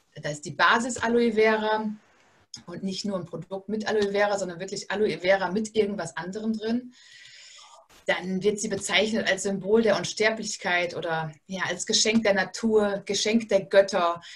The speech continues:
Also unterschiedliche Völker haben eben unterschiedliche Titel für diese Pflanze, aber alle wirklich Kaiserin der Heilpflanze, Arzt im Topf. Also das sind alles wirklich Begriffe, die hat, die trägt keine andere Heilpflanze.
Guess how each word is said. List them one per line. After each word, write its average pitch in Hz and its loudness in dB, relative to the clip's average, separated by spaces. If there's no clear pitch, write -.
Also 196 -6
unterschiedliche 220 0
Völker 190 2
haben 170 0
eben 170 -6
unterschiedliche 170 -8
Titel 220 -4
für 202 -12
diese 190 -10
Pflanze, 180 -4
aber 160 -4
alle 175 -8
wirklich 180 -8
Kaiserin 196 0
der 170 -2
Heilpflanze, 170 -6
Arzt 175 -6
im 165 -12
Topf. - -14
Also 170 -12
das 175 -8
sind 190 -8
alles 202 -6
wirklich 202 -8
Begriffe, 202 4
die 196 -4
hat, 190 -8
die 196 -14
trägt 202 -4
keine 196 -2
andere 190 -2
Heilpflanze. 143 -4